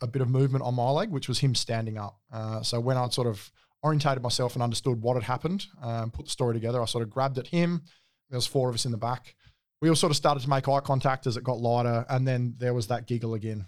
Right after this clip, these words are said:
that "holy shit." And I've, I've got a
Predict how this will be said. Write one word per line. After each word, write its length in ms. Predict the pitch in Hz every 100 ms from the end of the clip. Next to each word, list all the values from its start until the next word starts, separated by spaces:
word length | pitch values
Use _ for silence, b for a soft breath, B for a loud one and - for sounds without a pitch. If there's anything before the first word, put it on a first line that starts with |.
| 135
that 180 | 123 120
"holy 520 | - - 135 139 139
shit." 540 | 131 - - 127 104 - _ _ _ _ _
And 120 | 127 120
I've, 160 | 117 135
I've 160 | 123 113
got 140 | 147
a 340 | 143 131 120